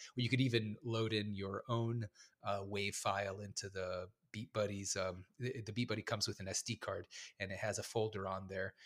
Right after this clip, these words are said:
that you could add your own wave file to it, and then you could pick whatever wave file you uploaded, uh, to that folder and, and use that as an accent hit. But people wanted to use more than one type of accent hit during the, uh, uh,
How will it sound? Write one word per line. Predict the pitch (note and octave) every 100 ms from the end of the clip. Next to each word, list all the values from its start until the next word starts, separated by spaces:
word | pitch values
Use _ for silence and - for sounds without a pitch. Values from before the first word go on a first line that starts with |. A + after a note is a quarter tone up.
| -
that | -
you | F#2+
could | G#2
add | F#2+ G#2 G2+
your | G2+
own | G#2
wave | A2 B2+ B2+
file | - A2+ A2 G#2+ A2 - -
to | B2 A2+
it, | A#2
and | A2
then | G2+ G2+
you |
could | G#2+ F#2+ -
pick | - G#2+ -
whatever | G2+ G#2 G2+
wave | G2+ G2
file | - G2 F#2+
you | F#2+ F#2+
uploaded, | F#2 - G2+ F#2 F#2 - -
uh, | G2 F#2+
to | - G2+
that | F#2+
folder | - G#2+ G2 G2 F#2
and, | F#2 F2+ G2
and | G#2+ F#2 F#2+
use | G#2 G2
that | A2 G2+
as | F#2
an | G2
accent | F2+ - -
hit. | - - - - - -
But | B2
people | D#3 D#3+ F3+
wanted | C#3 C3+ B2
to | A2
use | A2+ A#2
more | A2+ A2+ A2
than | G2
one | G2 A2
type | G2+ G2+
of | F#2
accent | G2 G2+ - G2+
hit | - G#2+ - A#2
during | G#2+ G#2+ G#2 G#2+ G2+ G2
the, | G#2 G#2
uh, | G#2 G#2+ G#2+ - - - - -
uh, | A2